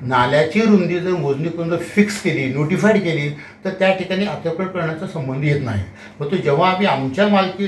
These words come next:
जागेमध्ये येऊन बांधकाम करतो, नाल्याचं संरक्षण भिंत बांधतो, ती कंपाऊंडर नाही, संरक्षण भिंत बांधतो, केवळ फक्त पाणी, पाण्यामुळं माती वगैरे वाहून जाऊ नये, प्लेग्राऊंड खेळायचा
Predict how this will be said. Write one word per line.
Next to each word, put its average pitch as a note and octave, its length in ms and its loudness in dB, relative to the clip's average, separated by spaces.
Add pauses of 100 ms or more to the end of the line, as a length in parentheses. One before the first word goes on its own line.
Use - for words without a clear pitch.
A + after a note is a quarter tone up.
जागेमध्ये E3 420 -2
येऊन E3 160 -2
बांधकाम C3 340 -4
करतो, C#3 460 2
नाल्याचं C3 400 -2
संरक्षण C3+ 420 -2
भिंत F#3+ 180 6
बांधतो, D3 460 0
ती D#3+ 240 -4
कंपाऊंडर D#3+ 420 0
नाही, D#3 360 0
संरक्षण D#3 360 -4
भिंत E3+ 240 -4
बांधतो, D#3 440 -4 (240)
केवळ D#3+ 200 4
फक्त E3 320 -4
पाणी, D#3 440 -2 (500)
पाण्यामुळं F3 720 2
माती E3 320 2
वगैरे E3 200 2
वाहून E3 220 6
जाऊ D#3+ 140 6
नये, B2+ 160 -2
प्लेग्राऊंड D3+ 600 0
खेळायचा D3 480 0